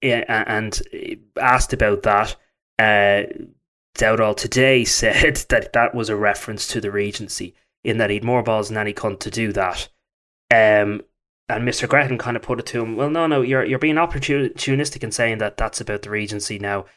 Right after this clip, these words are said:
There was no suggestion of that prior." And he put it to him that he's a liar, that he's lying about that, because in this exchange, uh, Gerry Hutch says, uh, that it would be very easy for him to have a brother of John Cunningham murdered in Spain, um, but that he wasn't gonna do that,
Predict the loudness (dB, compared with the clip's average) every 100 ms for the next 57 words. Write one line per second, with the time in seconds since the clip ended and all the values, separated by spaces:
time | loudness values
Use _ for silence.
0 | _ -8 0 2 2 2 4 4 2 -2
1 | -2 -2 -2 2 4 4 2 -2 _ _
2 | _ -2 0 0 -2 2 2 2 0 0
3 | 0 -2 -4 2 4 4 2 -2 -6 0
4 | 2 2 0 -2 2 0 0 -6 -2 -2
5 | -2 -8 _ _ 0 2 2 0 -6 -4
6 | 0 2 0 -4 -10 _ _ -2 0 2
7 | 2 2 -2 -4 -4 0 2 0 -2 -6
8 | -2 0 0 -2 -4 -2 -2 -2 -2 2
9 | 2 2 0 -2 -2 -6 -4 -4 -4 -6
10 | -2 0 0 -2 0 0 0 0 0 -2
11 | -4 -18 _ _ 0 2 2 2 2 2
12 | 0 0 2 4 4 2 -2 -4 2 2
13 | 2 -2 -8 _ _ 0 2 2 0 0
14 | 4 4 4 2 2 0 -2 -2 0 0
15 | 2 2 2 -2